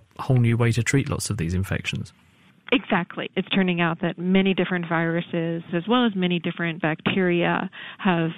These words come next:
Speaker 2: multiple different strategies to block autophagy. Even the same virus can have many proteins that block autophagy. So that, I think, illustrates just how important it is for their own survival. And if we can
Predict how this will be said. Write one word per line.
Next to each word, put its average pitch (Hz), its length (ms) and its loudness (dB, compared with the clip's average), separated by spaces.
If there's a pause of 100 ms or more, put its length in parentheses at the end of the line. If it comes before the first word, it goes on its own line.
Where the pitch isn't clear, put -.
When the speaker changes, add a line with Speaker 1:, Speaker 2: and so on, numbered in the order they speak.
Speaker 2:
multiple 180 640 2
different 175 360 -2
strategies 202 720 0 (160)
to 190 80 2
block 170 380 0 (120)
autophagy. 170 880 -4 (500)
Even 247 160 2
the 214 140 2
same 196 260 0
virus 180 520 0 (100)
can 185 140 -2
have 165 260 -2
many 180 320 2
proteins 220 720 0 (220)
that 175 180 -2
block 175 300 0
autophagy. 196 880 0 (460)
So 160 200 0 (380)
that, 185 160 2
I - 80 -2
think, 175 220 -2
illustrates 175 640 0
just 175 200 -2
how 170 300 0
important 175 800 -4 (320)
it 185 180 2
is 170 220 2 (100)
for 165 160 0
their 180 240 4
own 175 220 0
survival. 165 720 -4 (340)
And 175 540 2
if 170 160 2
we 165 160 2
can 170 580 0